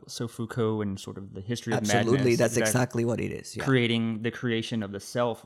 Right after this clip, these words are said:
Speaker 1: But I also think, you know, in, in the sense to, to tie that into identity politics,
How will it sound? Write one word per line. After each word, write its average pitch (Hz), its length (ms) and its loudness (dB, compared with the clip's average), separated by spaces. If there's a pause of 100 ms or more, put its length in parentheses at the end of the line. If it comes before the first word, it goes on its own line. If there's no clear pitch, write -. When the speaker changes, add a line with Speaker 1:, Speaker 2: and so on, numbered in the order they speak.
Speaker 1:
But 127 140 4
I 117 60 6
also 123 340 4
think, 113 380 -2 (180)
you 123 140 0
know, 104 220 -2 (360)
in, 123 320 2
in 127 100 0
the 117 60 0
sense 139 400 -2
to, - 240 -8
to - 240 -12
tie 117 200 -2
that 110 180 0
into 104 240 0
identity 117 520 -2
politics, 101 600 -4